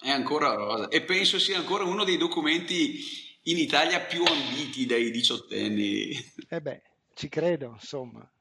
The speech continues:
Speaker 2: Vuol dire libertà a quel punto lì, forse. Vuol dire, eh, per cominciare a, a, ad assaggiare il profumo della,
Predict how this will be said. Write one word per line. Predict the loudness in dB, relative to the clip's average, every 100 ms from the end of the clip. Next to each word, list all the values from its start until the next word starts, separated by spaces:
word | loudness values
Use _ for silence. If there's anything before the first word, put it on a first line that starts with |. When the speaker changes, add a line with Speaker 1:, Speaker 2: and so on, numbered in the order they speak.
| _
Speaker 2:
Vuol | -4
dire | 4 6 6
libertà | 6 6 6 8 8
a | 8
quel | 2 -4
punto | -6 -4 -2
lì, | -2 -2
forse. | -2 -4 -4 -12 -18 -14
Vuol | -2
dire, | 2 4 6 4 2 -6 -20 -20 -20 _ -18 -18 -14 -10
eh, | -8 -6
per | -6
cominciare | -4 -4 2 6 8
a, | 8 6 4
a, | 0 0 0 0 -2
ad | 2
assaggiare | 0 2 0 2 6 6
il | 4
profumo | -4 -10 -8 -6 -2 0 2 2 2 2
della, | 2 4 6 6 4 2 0